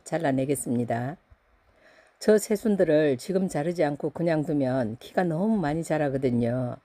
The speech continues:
그러면 나무의 수형도 전체적으로 어지러지고요.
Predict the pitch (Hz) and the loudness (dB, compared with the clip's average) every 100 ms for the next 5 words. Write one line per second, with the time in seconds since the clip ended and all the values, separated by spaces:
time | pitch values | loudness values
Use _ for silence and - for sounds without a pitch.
0 | _ _ _ _ - 190 196 160 151 147 | _ _ _ _ -2 2 2 2 2 0
1 | 131 131 147 180 170 - 170 151 143 131 | 0 0 0 2 0 0 -2 0 2 2
2 | - 156 175 143 123 127 131 170 139 143 | 0 -4 -2 -2 0 0 0 0 -2 -2
3 | 147 123 127 117 110 113 | -2 -4 -4 -4 -4 -4